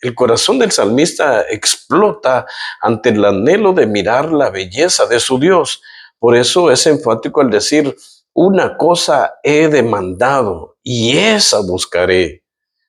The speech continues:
Pero David no solo está deseoso, sino también persuadido de que esto es don de Dios. Él sabe que el Señor es quien lo otorga y por eso le pide en oración.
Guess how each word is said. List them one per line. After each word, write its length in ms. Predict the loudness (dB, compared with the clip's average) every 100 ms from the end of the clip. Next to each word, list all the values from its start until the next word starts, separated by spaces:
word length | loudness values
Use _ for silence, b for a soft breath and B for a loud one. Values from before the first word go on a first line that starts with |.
| _
Pero 180 | -2 2
David 280 | 4 2 2
no 120 | 0
solo 240 | 0 2 0
está 260 | 0 2
deseoso, 540 | 2 0 -2 -2 -2 -6
sino 420 | -4 -2 -2 -2
también 540 | -4 -2 0 0 -2
persuadido 840 | -2 -2 0 -2 2 2 4 2 -2 B B B B
de 300 | -4 -4 -4
que 240 | -2 0
esto 200 | 0 -2
es 180 | -4 -4
don 320 | -2 0 2 2
de 100 | 2
Dios. 520 | 2 0 -6 -16 _ _ _ _ _ _ -4
Él 120 | -2
sabe 340 | 2 2 2 0
que 120 | 0
el 120 | 0
Señor 540 | -2 -4 0 0 2 0
es 160 | -2
quien 520 | -4 -2 0 0 -4 _ -6
lo 500 | -2 2 2 2 0
otorga 720 | -2 0 0 2 0 0 0
y 80 |
por 240 | 0 0 0
eso 240 | 0 0
le 140 | 0 0
pide 500 | 0 0 2 0 -2 -4
en 160 | -2
oración. 760 | 0 0 0 0 2 0 -2